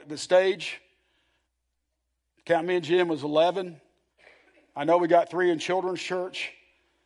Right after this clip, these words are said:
And I know we got some over here in these other children's ministries.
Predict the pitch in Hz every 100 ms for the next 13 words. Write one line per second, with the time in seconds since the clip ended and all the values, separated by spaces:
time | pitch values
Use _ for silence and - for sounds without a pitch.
0 | _ 139 139 147 170 170 160 165 - 165
1 | 165 160 143 160 165 151 151 151 165 156
2 | - 165 151 131 151 156 143 165 165 160